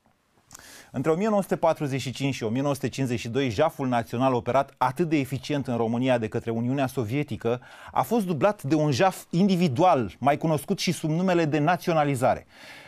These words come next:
cu variantele sale agricolă numită cooperativizare,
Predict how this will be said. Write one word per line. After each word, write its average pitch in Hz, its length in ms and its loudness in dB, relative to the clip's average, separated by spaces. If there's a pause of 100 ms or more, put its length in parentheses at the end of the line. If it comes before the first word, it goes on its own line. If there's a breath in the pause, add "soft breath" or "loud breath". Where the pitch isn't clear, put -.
(140)
cu 190 460 0
variantele 170 580 4
sale 160 600 2
agricolă 139 680 2
numită 151 420 2
cooperativizare, 135 1400 2